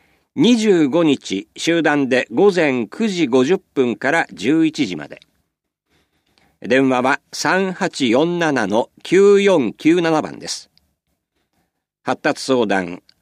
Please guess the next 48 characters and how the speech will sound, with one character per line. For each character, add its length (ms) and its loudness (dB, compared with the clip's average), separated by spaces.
浅 300 -2
草 300 -4
保 80 -6
健 220 -2
相 180 -2
談 160 0
セ 120 -2
ン 80 -2
タ 220 -8
ー 60 -12
は 200 -2
十 420 2
七 280 0
日 540 -2
個 160 -2
別 280 -2
で 200 0
午 200 2
前 320 -2
九 200 0
時 160 -2
半 280 -2
か 160 -6
ら 160 -2
十 340 0
時 140 -4
半 280 -4
ま 100 -10
で 80 -12
行 180 -16
い 180 -18
ま 100 -12
す。 160 -12
電 240 0
話 140 0
は 280 0
三 420 -4
八 360 -4
四 300 2
四 300 0
の 200 -2
八 540 -4
一 280 -6
七 300 -2
二 220 0
番 200 -12
で 100 -16
す。 200 -12